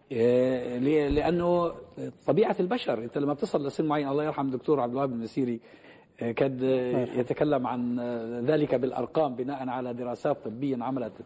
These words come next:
كان لما يتكلم عن مبارك، إنه كيف مبارك بقاله، آه، عشرين سنة،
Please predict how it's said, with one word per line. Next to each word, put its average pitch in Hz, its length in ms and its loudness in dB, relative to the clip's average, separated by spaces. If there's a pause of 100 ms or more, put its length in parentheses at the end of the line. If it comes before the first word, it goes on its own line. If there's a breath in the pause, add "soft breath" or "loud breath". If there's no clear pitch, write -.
(300 loud breath)
كان 120 120 -2
لما 120 160 2
يتكلم 131 320 2
عن 117 140 -2
مبارك، 113 440 2
إنه 113 140 -8
كيف 120 180 -6
مبارك 120 460 -2 (260 loud breath)
بقاله، 120 340 -2
آه، 107 280 -2 (100)
عشرين 120 280 -4
سنة، 117 340 -2